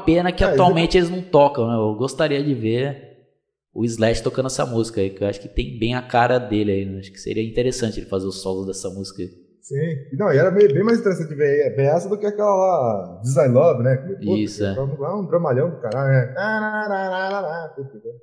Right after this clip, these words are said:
Speaker 2: é um só. Essa pelo menos é mais, ela tem uma coisa mais sentimental, né?
Speaker 1: Isso,
Speaker 2: Essa
Speaker 1: é.
Speaker 2: Street of Dreams, mas é uma música com uma melodia melhor, né? Mas os caras insistem, né? Eles podiam fazer um rodízio, né? De, de
Speaker 1: Sim.
Speaker 2: algumas músicas do, do Chinese, uma hora tocava essa, tocava outra, mas não, né?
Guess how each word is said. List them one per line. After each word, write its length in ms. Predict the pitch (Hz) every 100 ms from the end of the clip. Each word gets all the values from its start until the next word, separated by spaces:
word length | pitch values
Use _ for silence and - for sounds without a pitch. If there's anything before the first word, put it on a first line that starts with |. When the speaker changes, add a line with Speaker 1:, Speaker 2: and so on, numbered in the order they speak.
| -
Speaker 2:
é 80 |
um 80 | 143
só. 160 | 131 120 - - _ 127
Essa 200 | 151 156
pelo 120 | 190
menos 160 | 196
é 20 | 196
mais, 540 | 185 190 139 - - - _ _ _ -
ela 100 | 123
tem 160 | -
uma 260 | 190 147 117
coisa 200 | 135 120
mais 400 | 117 113 104 -
sentimental, 680 | 131 131 135 127 110 147 202
né? 140 | 110
Speaker 1:
Isso, 220 | 104 98 98
Speaker 2:
Essa 20 |
Speaker 1:
é. 80 | 107
Speaker 2:
Street 140 | 120
of 100 | -
Dreams, 220 | 117 175 190
mas 100 | 220
é 40 |
uma 160 | 214 175
música 220 | 180 190
com 80 | 202
uma 60 |
melodia 280 | 196 185 190
melhor, 520 | 180 156 123 139 151
né? 80 | 131 110 95 - 104 113 117
Mas 200 | 120 117
os 40 |
caras 480 | - 147 190 175 -
insistem, 440 | 147 - 202 165
né? 60 | 117 117 117 - - 131 - -
Eles 140 | 156 156
podiam 180 | 202 269
fazer 120 | 233
um 60 |
rodízio, 400 | 160 139 135 120
né? 100 | 113
De, 260 | 104 107 104
de 60 | 107
Speaker 1:
Sim. 120 | 117
Speaker 2:
algumas 120 | 127 123
músicas 220 | 127 117
do, 240 | 110 98 95 - - _
do 140 | 127 117
Chinese, 500 | 135 127 147 135 110
uma 200 | 110 117
hora 140 | 143 139
tocava 280 | 135 117
essa, 320 | 117 139 139 123
tocava 260 | - 123
outra, 220 | 127 165 175
mas 80 | 190
não, 160 | 202
né? 120 | -